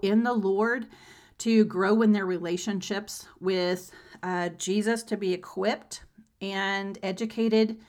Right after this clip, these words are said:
to steward their freedom well. Uh, freedom of all types, their spiritual freedom, and as well as their freedom across the land to live and enjoy,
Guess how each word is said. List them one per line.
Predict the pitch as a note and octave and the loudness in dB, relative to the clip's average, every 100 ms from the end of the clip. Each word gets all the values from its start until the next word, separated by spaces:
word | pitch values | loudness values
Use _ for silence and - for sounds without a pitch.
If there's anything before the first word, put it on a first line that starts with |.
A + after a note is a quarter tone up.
| _ _ _ _ - | _ _ _ _ -8
to | A#3 A3 G3+ | 2 2 2
steward | F3+ - A#3+ A3+ D4 C#4+ | -2 -8 -4 -2 0 -2
their | G3+ E3+ | -2 -2
freedom | - - F3+ G3 F#3+ C3+ C#3 - - | -6 -6 -2 0 -2 -4 -8 -10 -16
well. | E3+ F3 C#3+ - - _ - _ _ - | -8 -6 -6 -8 -14 _ -20 _ _ -2
Uh, | F3+ E3 | 0 0
freedom | - C4 A3+ A3 | -4 -2 4 4
of | G3+ F#3 | 4 2
all | F3 G3+ A3 | 2 2 2
types, | A3 D#3 - - | 0 0 -4 -6
their | F#3+ F3+ | -2 -2
spiritual | - F3+ G3 A3+ A3 | -4 -2 -2 0 -2
freedom, | - A3 A3 G#3+ G#3 G#3+ - _ _ _ - | 0 0 4 4 4 0 -2 _ _ _ -8
and | G3 G3 G3+ G3+ G3+ | -4 0 0 0 -4
as | G3 F#3 F#3 | -2 -2 -2
well | F#3 F#3 F#3 | -2 0 0
as | F3 F3 E3+ E3 - - _ _ _ _ _ _ | 0 0 -2 -6 -16 -20 _ _ _ _ _ _
their | - F#3 G#3 | -2 2 2
freedom | - F#3 A3 B3 | 0 -2 0 0
across | A3+ - A3+ A3 | -2 2 2 2
the | A3+ | -4
land | F#3+ E3+ F3+ F3 | -4 -2 -2 -4
to | E3 | -6
live | D#3 E3 F3+ G#3 A3 A3 G#3+ - - | -10 -4 -2 4 4 2 -2 -14 -6
and | F3+ | -2
enjoy, | F3+ E3+ F3+ F3+ F3+ F#3 F#3+ | -2 -2 -2 -2 0 0 0